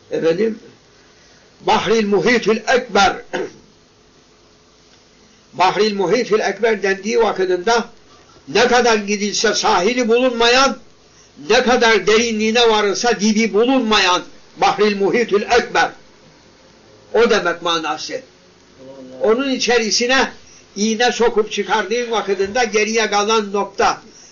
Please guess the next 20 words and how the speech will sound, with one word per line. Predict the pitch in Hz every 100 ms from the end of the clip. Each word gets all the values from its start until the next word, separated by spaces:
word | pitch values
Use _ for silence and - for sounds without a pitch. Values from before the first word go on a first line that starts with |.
| -
iğnenin | 151 202 214 220 226
ucunda | 220 208 202 220
ne | 220 247
durursa | 214 262 269 269 262
peygamberin | 220 214 214 196 214 285
odur. | 294 294 214 - - _ _ _ - -
Onun | 214 254
için | 262 226
peygambere | 240 233 233 220 220 208
de | 214
diyor, | 196 185
"Sen | 220 226
başka | 214 254 220
bir | 202
şey | 240 214
isteme, | - 311 320 262 - -
bizden | 139 151 160 202
isteyeceğin | 196 - 190 170 196 220
ilim | 202 214 208
olsun | 170 - -